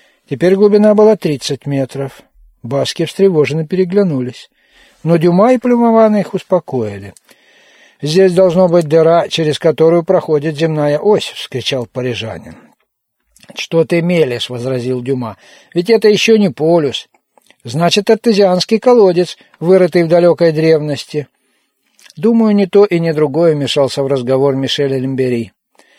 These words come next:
"Есть у меня на этот счет кое-какие соображения, но я их открою вечером". "Лучше сейчас", сказал капитан.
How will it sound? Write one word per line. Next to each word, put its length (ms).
"Есть 260
у 60
меня 220
на 100
этот 200
счет 220
кое-какие 560
соображения, 880
но 100
я 260
их 120
открою 440
вечером". 540
"Лучше 360
сейчас", 400
сказал 360
капитан. 600